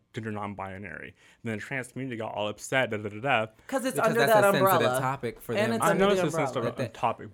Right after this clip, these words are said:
Speaker 1: but I'm saying,
Speaker 2: Plus, people
Speaker 1: like,
Speaker 2: are getting clocked,
Speaker 1: people,
Speaker 2: so we
Speaker 1: okay.
Speaker 2: don't know who's non-binary,
Speaker 1: Right, right, right,
Speaker 2: you
Speaker 1: right, right.
Speaker 2: identify
Speaker 1: But
Speaker 2: as
Speaker 1: for
Speaker 2: a
Speaker 1: example,
Speaker 2: woman.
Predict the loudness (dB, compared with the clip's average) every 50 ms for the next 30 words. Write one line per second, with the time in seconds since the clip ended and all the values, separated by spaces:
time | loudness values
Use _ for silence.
0 | _ -4 -2 -2 -2 -2 -4 -8 -10 -10 -10 -10 -12 -16 -20 -18 -8 -4 -4 -4
1 | -2 -2 0 2 4 4 4 2 0 0 -2 -4 -6 -6 -4 -4 -2 0 0 -2
2 | -2 -2 -2 -2 -2 -2 -2 -2 2 2 2 2 2 0 -2 -2 -4 -6 -6 -8
3 | -6 -6 -4 -4 -4 -4 -2 -2 -2 -2 0 2 2 4 4 4 4 4 4 4
4 | 4 4 4 4 4 2 2 2 0 0 2 4 4 4 4 4 4 4 4 4
5 | 2 2 2 0 0 -2